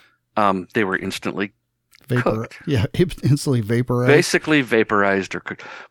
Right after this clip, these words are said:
Speaker 1: But, uh, can't we still explore this? This is beautiful. You, you mirrored surfaces. Now you have to have electronics to aim them in the right spot, but it was brilliant.
Speaker 2: Mm-hmm.
Speaker 1: And, I mean, it was exactly the same as a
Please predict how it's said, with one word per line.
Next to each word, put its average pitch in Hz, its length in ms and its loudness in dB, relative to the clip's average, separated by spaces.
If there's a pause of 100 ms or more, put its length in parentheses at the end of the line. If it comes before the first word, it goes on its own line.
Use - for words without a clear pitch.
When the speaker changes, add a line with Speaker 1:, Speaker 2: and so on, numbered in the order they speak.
Speaker 1:
But, - 260 6 (340)
uh, - 120 -6 (240)
can't - 320 -6
we 123 80 -2
still 160 280 -4
explore 139 380 -6
this? 180 140 -10
This 160 160 -6
is 127 60 -8
beautiful. 117 580 -2
You, 104 200 -14
you 101 320 -12 (340)
mirrored 127 340 -2
surfaces. - 580 -6
Now 110 100 2
you 95 140 -4
have 101 160 -4
to - 80 -8
have 95 180 0 (440)
electronics 104 580 -2
to - 140 -4
aim 95 220 -2
them 101 100 -4
in 98 60 -2
the 92 80 -4
right 90 180 -4
spot, 95 340 -4
but - 120 -10 (480)
it - 80 -6
was 147 180 -6
brilliant. 240 560 -2
Speaker 2:
Mm-hmm. 127 80 2
Speaker 1:
And, 104 220 2 (120)
I - 40 -8
mean, 113 240 0
it 113 200 -2
was 104 120 -4
exactly 107 420 0
the 95 120 -8
same 104 160 -2
as 95 120 -8
a 95 40 -14